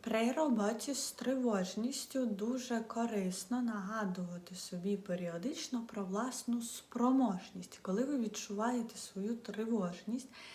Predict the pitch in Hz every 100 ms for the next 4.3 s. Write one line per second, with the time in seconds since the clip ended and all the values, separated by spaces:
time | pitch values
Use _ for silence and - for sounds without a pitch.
0 | - - - 214 247 254 254 226 185 175
1 | 175 175 185 - 196 240 - - 220 226
2 | 202 196 - 202 185 185 170 165 - -
3 | 214 208 208 202 214 214 185 180 185 -
4 | - 165